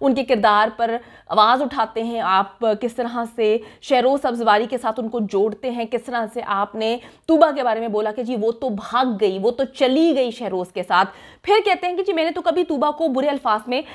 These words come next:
याद नहीं किया और उनके लिए घर के दरवाजे खुले हैं, वो जब चाहें आ जाएं, मजाक बना के रख दिया है।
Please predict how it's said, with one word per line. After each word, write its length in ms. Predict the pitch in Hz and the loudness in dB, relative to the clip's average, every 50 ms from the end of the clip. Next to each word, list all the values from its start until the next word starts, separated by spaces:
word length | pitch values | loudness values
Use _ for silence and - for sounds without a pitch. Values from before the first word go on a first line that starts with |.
| - - 233 | -10 -6 0
याद 360 | 202 233 269 254 269 262 262 | 4 6 6 6 6 2 -2
नहीं 200 | 277 269 254 233 | -4 -4 -4 -4
किया 320 | 226 233 226 208 196 233 - - - - - | -4 0 0 2 2 0 -2 -8 -20 -8 0
और 260 | - 240 247 247 254 | 4 6 6 6 6
उनके 360 | 254 - 262 269 262 - 311 | 4 2 0 -2 -2 -2 -4
लिए 200 | 311 254 262 277 | -4 -4 -2 -4
घर 160 | 247 262 247 226 | -4 -4 -4 -4
के 100 | 262 247 | -4 -4
दरवाजे 380 | 214 226 214 214 220 220 269 | -2 0 2 2 2 0 -2
खुले 240 | 254 - 247 240 233 | -6 -4 -4 -4 -2
हैं, 120 | 247 262 | -2 -2
वो 100 | 269 285 | -2 0
जब 340 | 320 247 190 320 339 349 339 | 0 2 4 4 2 2 0
चाहें 300 | - 311 285 262 247 247 | -2 -6 -6 -4 -4 -6
आ 160 | 190 190 175 | -4 -4 -4
जाएं, 320 | 170 170 190 190 208 226 247 - _ - | -6 -6 -8 -10 -10 -10 -12 -14 _ -8
मजाक 380 | 240 247 277 233 269 285 311 339 | -4 -4 -2 2 2 2 2 2
बना 300 | 285 240 254 233 202 190 - | 0 -2 -2 -2 -4 -4 -4
के 60 | 226 | -6
रख 140 | 208 202 190 | -6 -6 -6
दिया 240 | 180 175 190 190 | -4 -2 -2 0
है। 60 | 208 | -2